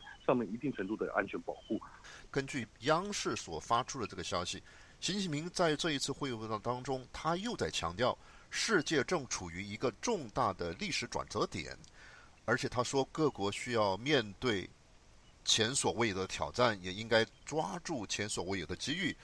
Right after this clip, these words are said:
Speaker 2: 我觉得这一点非常有趣，就是他到底在说什么？之前，呃，习近平老是在强调，就是说，嗯，世界在面临一个百年未有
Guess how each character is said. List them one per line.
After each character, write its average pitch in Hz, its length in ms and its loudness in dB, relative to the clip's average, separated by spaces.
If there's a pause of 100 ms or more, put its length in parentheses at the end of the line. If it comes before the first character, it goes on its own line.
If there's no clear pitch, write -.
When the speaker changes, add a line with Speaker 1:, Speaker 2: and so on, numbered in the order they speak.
(320)
Speaker 2:
我 123 100 2
觉 135 60 6
得 175 40 6
这 240 140 4
一 175 60 4
点 98 120 2
非 120 140 0
常 101 160 -2
有 85 160 -4
趣， 85 240 -6
就 156 120 -4
是 180 180 0
他 - 160 -2
到 240 220 -4
底 208 100 -8
在 143 220 4
说 196 340 -2
什 80 240 0
么？ 76 280 -2 (580)
之 240 140 2
前， 147 440 4 (200)
呃， 117 180 6
习 - 100 -6
近 151 140 -6
平 135 200 -6
老 87 140 2
是 - 80 -12
在 117 160 2
强 85 300 -6
调， 101 180 2
就 98 120 -6
是 95 60 -10
说， 110 240 2 (400)
嗯， 92 340 -14 (180)
世 - 240 2
界 113 280 4 (120)
在 139 120 2
面 123 200 2
临 110 100 -4
一 110 60 -6
个 104 340 4 (680)
百 95 260 8
年 98 300 -6
未 156 180 0
有 73 240 -6